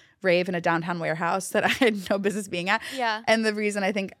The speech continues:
Speaker 1: I was there and ran into him is 'cause I just was, like, saying yes to the chaos or saying yes to a lot of things in life, and I was getting myself out of this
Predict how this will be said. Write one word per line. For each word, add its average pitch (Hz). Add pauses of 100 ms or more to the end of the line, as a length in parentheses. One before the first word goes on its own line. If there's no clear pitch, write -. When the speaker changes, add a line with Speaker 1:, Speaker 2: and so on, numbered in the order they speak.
Speaker 1:
I 185
was 185
there 185
and 196
ran 180
into 220
him 190
is 180
'cause 180
I 170
just 180
was, 175
like, 151
saying 160
yes 170
to 214
the 190
chaos 180
or 180
saying 165
yes 165
to 190
a -
lot 170
of 175
things 165
in 165
life, 160
and 170
I -
was 151
getting 170
myself 170
out 156
of 156
this 160